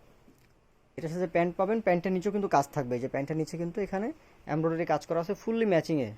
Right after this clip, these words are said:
হ্যাঁ, ড্রেসের সাথে ম্যাচিং করে প্যান্টের সাথে প্যান্টে কাজ করা আছে। এখন আমি এই ড্রেসের হচ্ছে ওড়নাটা দেখাবো আপনাদেরকে। ওড়নাটা কিন্তু অনেক লম্বা চড়া হবে এবং ওড়নার চারপাশে কিন্তু একটা কাজ থাকবে। ওড়নার, আহ, এক সাইডে হচ্ছে, আহ, গর্জিয়াস করে কাজ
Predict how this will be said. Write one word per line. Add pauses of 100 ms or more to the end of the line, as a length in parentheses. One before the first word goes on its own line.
(120)
হ্যাঁ,
ড্রেসের
সাথে
ম্যাচিং
করে (360)
প্যান্টের
সাথে
প্যান্টে
কাজ
করা
আছে। (640)
এখন
আমি
এই
ড্রেসের
হচ্ছে (120)
ওড়নাটা
দেখাবো
আপনাদেরকে। (120)
ওড়নাটা
কিন্তু
অনেক
লম্বা
চড়া
হবে
এবং
ওড়নার
চারপাশে
কিন্তু
একটা (120)
কাজ (140)
থাকবে। (680)
ওড়নার,
আহ,
এক
সাইডে
হচ্ছে,
আহ, (180)
গর্জিয়াস
করে
কাজ